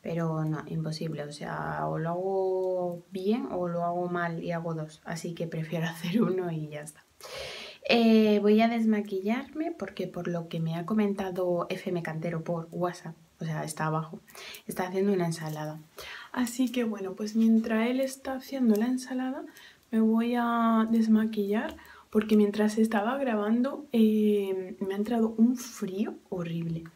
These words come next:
Así que me voy a desmaquillar y me voy a echar mis cremitas y mis cosas. Y nada, voy a ver qué está haciendo F M Cantero en la cocina porque a veces me da un poco de miedo dejarlo solo, ¿vale?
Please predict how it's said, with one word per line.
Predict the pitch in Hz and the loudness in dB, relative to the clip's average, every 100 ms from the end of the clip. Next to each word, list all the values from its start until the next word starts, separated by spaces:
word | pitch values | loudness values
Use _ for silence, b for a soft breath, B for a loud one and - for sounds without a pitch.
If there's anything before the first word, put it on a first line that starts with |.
| B B B B | B B B B
Así | 202 185 - 208 | -8 -8 -6 -2
que | 233 | 4
me | 226 208 | 6 6
voy | 202 208 220 | 2 0 0
a | 233 | 0
desmaquillar | 226 220 214 202 196 180 180 208 302 - - b b b b b b _ - | 0 0 0 -2 -6 -10 -6 -6 -6 -12 -20 b b b b b b _ -2
y | 254 262 247 233 226 214 | 2 4 6 8 8 8
me | 214 | 6
voy | 214 | 4
a | 214 | 2
echar | - 226 226 | 0 2 4
mis | 202 220 - | 6 4 2
cremitas | 208 196 208 190 - | 0 0 -2 -6 -8
y | - | 0
mis | 247 247 | 2 2
cosas. | - 302 302 359 359 - _ _ _ _ _ - _ _ _ _ _ _ - B B B _ | -4 -6 -6 -8 -10 -16 _ _ _ _ _ -20 _ _ _ _ _ _ -16 B B B _
Y | 202 | 0
nada, | 175 160 - - | 0 -4 -12 -2
voy | 214 208 | 4 6
a | 202 | 4
ver | 190 190 | 0 -2
qué | |
está | 202 - 190 | -4 -4 -6
haciendo | 180 170 170 | -4 -4 -2
F | 196 - | -4 -4
M | 175 170 | -6 -6
Cantero | 165 160 170 | -6 -8 -6
en | 185 | -2
la | 226 254 | -2 -2
cocina | 247 - 226 240 | -6 -2 -4 -4
porque | 240 220 233 | -8 -8 -10
a | 220 | -8
veces | 202 202 226 - B B B - | -8 -6 -8 -8 B B B -10
me | 165 | -8
da | - | 4
un | 226 | 6
poco | 226 - | 6 0
de | 254 | 2
miedo | 220 226 233 240 | 4 4 0 -4
dejarlo | 185 160 208 202 196 - - | -8 -6 -6 -4 -6 -6 -16
solo, | - - 170 156 151 | -12 -8 -6 -8 -12
¿vale? | 165 185 311 | -10 -8 -10